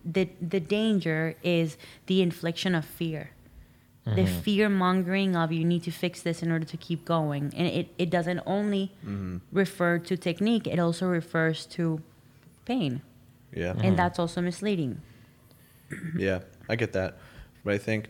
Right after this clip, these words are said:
Speaker 3: like, to reiterate the point, I think that his information is good. It's just for what person? And the answer is for the, the novice, right? Would you agree with that?
Speaker 1: Yeah, I mean, to a certain
Speaker 3: 'Cause I think
Speaker 1: extent.
Speaker 3: everyone goes through those, those phases, right?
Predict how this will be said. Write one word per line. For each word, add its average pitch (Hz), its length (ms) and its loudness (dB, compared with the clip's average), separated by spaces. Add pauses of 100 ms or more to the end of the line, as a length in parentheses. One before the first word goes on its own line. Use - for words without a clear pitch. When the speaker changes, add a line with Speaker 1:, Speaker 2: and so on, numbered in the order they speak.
Speaker 3:
like, 98 300 -4
to - 120 -8
reiterate 87 420 -2
the - 60 -20
point, 87 340 -8 (420)
I 104 40 -4
think 110 260 -4
that 101 140 -4
his 101 260 -4
information 95 580 -8
is 85 160 -8
good. 92 560 -4
It's 95 180 -6
just - 360 -8
for 90 460 -6
what 82 420 -8
person? - 420 -12 (720)
And 101 160 -4
the 92 120 -2
answer 87 300 -4
is 85 120 -4
for 85 260 -2
the, 78 480 -4
the 80 240 -6
novice, 80 500 -6 (500)
right? 98 220 0 (480)
Would 95 120 -4
you 98 60 0
agree 104 140 0
with 110 100 2
that? 143 240 -2 (1120)
Speaker 1:
Yeah, 196 260 0 (140)
I 175 80 -4
mean, 170 180 0
to 175 60 -8
a 165 40 -6
certain 175 160 -6
Speaker 3:
'Cause 143 100 6
I 139 40 6
think 170 180 6
Speaker 1:
extent. 131 40 10
Speaker 3:
everyone 120 280 6
goes 107 200 4
through 104 140 -2
those, 95 280 0
those 92 300 0
phases, 87 400 -2
right? 85 300 -2